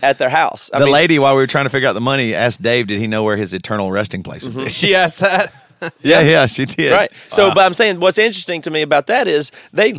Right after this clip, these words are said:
Speaker 1: they are very devout, religious people who care a lot. And think about it. They don't ever hardly come in contact with other people. It's not like there's any restaurants around
Speaker 2: Yeah.
Speaker 1: or they go to work or anywhere and they have ten kids. So how are you gonna go around anyway? So if somebody comes to their house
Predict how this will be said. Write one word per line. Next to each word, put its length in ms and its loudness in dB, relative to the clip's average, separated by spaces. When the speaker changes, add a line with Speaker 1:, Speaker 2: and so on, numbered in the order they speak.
Speaker 1:
they 200 0
are 60 2
very 400 2
devout, 480 0
religious 380 -8
people 340 -6
who 100 -4
care 280 0
a 100 0
lot. 380 2
And 320 -2
think 320 -6
about 280 0
it. 100 -6
They 120 0
don't 260 -4
ever 560 0
hardly 520 -2
come 180 -6
in 100 -10
contact 460 -4
with 60 -4
other 80 -8
people. 200 -10
It's 60 -14
not 140 -6
like 160 -4
there's 180 -8
any 300 -6
restaurants 500 -4
around 440 -6
Speaker 2:
Yeah. 100 2
Speaker 1:
or 100 -2
they 160 0
go 220 0
to 80 -2
work 320 -2
or 60 -6
anywhere 240 -8
and 100 -6
they 40 -6
have 100 -6
ten 180 -10
kids. 240 -10
So 80 -8
how 60 -2
are 20 -4
you 60 -8
gonna 160 -12
go 100 -4
around 180 -8
anyway? 300 -6
So 160 -4
if 80 -6
somebody 320 -6
comes 300 -8
to 100 -12
their 200 0
house 640 -6